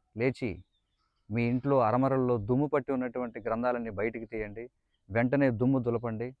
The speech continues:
ఆ పుస్తకాలను చదవండి. మీ హృదయాల్లో అనంతకాలం నుండి పోగుపడిపోయినటువంటి ఆ ధూళిని తొలగించుకోండి.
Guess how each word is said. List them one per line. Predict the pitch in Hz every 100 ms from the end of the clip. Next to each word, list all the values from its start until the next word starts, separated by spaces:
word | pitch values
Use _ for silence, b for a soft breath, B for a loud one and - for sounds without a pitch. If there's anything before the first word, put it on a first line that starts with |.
| _ _ -
ఆ | 104
పుస్తకాలను | 107 - 135 127 110
చదవండి. | 107 113 113 110 123 - _ _ _ _ _ -
మీ | 120
హృదయాల్లో | 113 120 143 143 139 135
అనంతకాలం | 113 131 147 147 143 139 135
నుండి | 135 131
పోగుపడిపోయినటువంటి | 123 - 123 123 123 123 120 117 113 107 104 92 82 _ - 98
ఆ |
ధూళిని | 101 107 135 113 120
తొలగించుకోండి. | - _ - 110 120 107 - 87 65